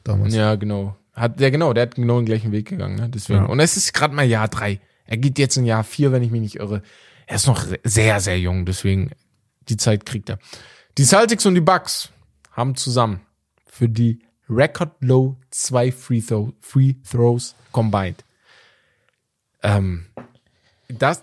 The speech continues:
Speaker 2: das, genau das, genau das ist, was mich an der N B A manchmal aufregt, aber was die N B A richtig gefreut hat.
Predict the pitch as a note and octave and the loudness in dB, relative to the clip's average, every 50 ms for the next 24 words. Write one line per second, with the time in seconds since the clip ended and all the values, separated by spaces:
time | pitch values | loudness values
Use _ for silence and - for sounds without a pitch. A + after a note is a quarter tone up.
0 | _ _ _ - F3+ A3 A3 - - - - E3+ E3 G3 A#3 A#3+ E3+ - A3+ G#3+ | _ _ _ 0 0 0 0 -4 -6 -2 0 2 4 4 2 2 2 2 2 4
1 | G3+ F#3 - - - - - - - - - - - C#3+ D3+ F3+ F#3+ F#3+ D#3+ C3+ | 4 2 0 -2 -4 -6 -6 -8 -10 -14 -8 -2 0 2 4 6 4 4 4 4
2 | D#3+ D3+ D#3 C3+ - - - - - - D3 B2 - C#3 C#3+ C#3+ C3+ - - - | 2 2 2 2 -2 -6 -12 -14 -12 -8 -8 -6 -2 0 0 0 0 -2 -8 -10
3 | - D3 C#3+ D#3 E3 - - - C#3 C#3 B2+ B2+ - - C#3+ C#3 C3 - - A2+ | -6 -2 -2 -2 -2 -2 -6 -6 -4 -4 -4 -4 -4 -4 -4 -4 -4 -4 -4 -2
4 | C#3 C3+ C3 B2+ B2 - - B2 A#2 - - C#3+ D#3+ E3 D#3+ - F3+ G#3 C#4 - | -2 -2 -2 -4 -4 -6 -6 -6 -6 0 4 4 4 4 2 0 0 0 0 -2
5 | - - C3+ C#3+ C#3 C3 B2+ C3 - - D#3 D#3+ - C#3+ C3+ C3 C3+ D3 - F3+ | -2 0 2 2 4 4 2 0 -2 -4 -6 -6 -4 -4 -4 -2 -2 -2 0 2
6 | G#3 A#3+ C4+ D#4+ E4+ E4+ - _ _ _ _ A#2+ B2+ D3+ C3+ - - - - - | 2 4 4 2 0 -2 -4 _ _ _ _ -4 -4 -4 -4 -6 -12 -10 -8 -8
7 | A#2 - - B2 A#2 A2+ - G#2+ F#2 - | -8 -6 -4 -4 -4 -4 -4 -10 -14 -14